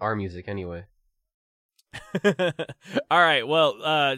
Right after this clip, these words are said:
Speaker 2: so we, we've changed our format a little bit for this month, and we're trying it out and seeing how it works.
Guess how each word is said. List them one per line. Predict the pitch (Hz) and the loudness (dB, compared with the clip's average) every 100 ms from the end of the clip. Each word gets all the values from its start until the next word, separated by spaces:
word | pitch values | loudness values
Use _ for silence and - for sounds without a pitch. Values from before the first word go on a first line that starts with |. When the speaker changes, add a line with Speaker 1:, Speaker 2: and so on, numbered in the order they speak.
| 131 | -6
Speaker 2:
so | - 208 180 | -2 0 0
we, | 165 185 | 0 -2
we've | 170 180 | -2 -6
changed | - 214 233 202 | -4 -2 -2 -2
our | 226 | -4
format | - 185 160 147 | -2 -4 -2 -2
a | 135 | -2
little | 131 123 | -6 -8
bit | 127 | -10
for | - | -10
this | 120 113 | -12 -10
month, | 123 131 | -8 -8
and | 143 | -10
we're | 127 | -12
trying | 135 156 143 139 | -6 -2 -2 -2
it | |
out | 135 107 | -4 -4
and | 117 | -8
seeing | 131 123 | -10 -6
how | 120 | -6
it | - | -6
works. | 110 92 - | -10 -14 -20